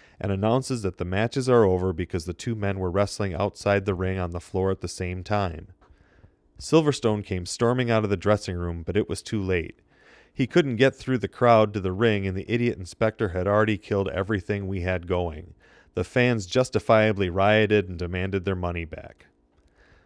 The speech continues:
Silverstone asked me and Dupree to meet him in his motel room at two A M, saying he had an idea. Ron and I met him on time, and he was still vividly boiling mad over what the inspector took it upon himself to do.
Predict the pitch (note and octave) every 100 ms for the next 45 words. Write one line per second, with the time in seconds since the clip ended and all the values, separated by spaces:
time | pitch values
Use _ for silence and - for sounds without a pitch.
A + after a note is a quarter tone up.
0 | - - _ - F3+ D#3 A#2+ - G2+ G#2
1 | F#2+ F2+ - A2 C3+ A2+ G2 - A#2+ G2+
2 | F#2+ B2 A2 F#2 F2+ E2+ F#2+ F#2+ - A2
3 | A2 F#2+ F2+ - - A2+ A#2 A2+ G#2+ F#2
4 | F#2+ - F#2+ G2+ F2+ G#2 F#2 E2+ F2 F2+
5 | F#2 A2+ G#2+ - - _ _ _ _ _
6 | _ _ G#2 A#2+ D3+ C#3+ A2 G2+ A#2 C3
7 | G#2 G2 F#2 G#2 G2 F#2 E2+ A2+ G2 -
8 | G2 F2 E2+ A#2 A#2 F#2+ F2 G2 G#2 A2
9 | G#2+ F#2+ F2+ F2+ E2+ F2+ F#2+ G2+ F#2+ F2+
10 | - - G2 G2 F2 G#2+ - F#2+ E2 F2
11 | F2 E2 F2+ E2 - F2+ G#2+ E2